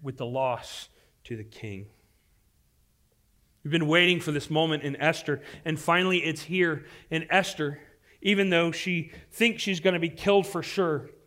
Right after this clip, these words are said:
even though she has mixed motives because she didn't wanna be put in this position. Esther, as difficult as it is, is brave and moves forward and sacrifices her life for the sake of other people.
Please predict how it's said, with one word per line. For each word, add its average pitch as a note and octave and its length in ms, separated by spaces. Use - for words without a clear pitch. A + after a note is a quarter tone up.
even F#3 220
though G3+ 100
she G3 200
has E3 140
mixed F#3 400
motives E3+ 580
because F3 200
she G3+ 160
didn't G3+ 200
wanna F#3+ 220
be F3+ 120
put F3+ 220
in F3 160
this D#3+ 140
position. C#3+ 600
Esther, D3+ 560
as D3 200
difficult G3 600
as D#3+ 200
it D#3 80
is, C#3+ 320
is D3 220
brave D#3 760
and D3+ 240
moves F3 480
forward F3 380
and D3 240
sacrifices E3 960
her F#3+ 160
life E3+ 560
for F3 100
the D#3 100
sake E3 460
of D3+ 240
other D3 220
people. C#3+ 440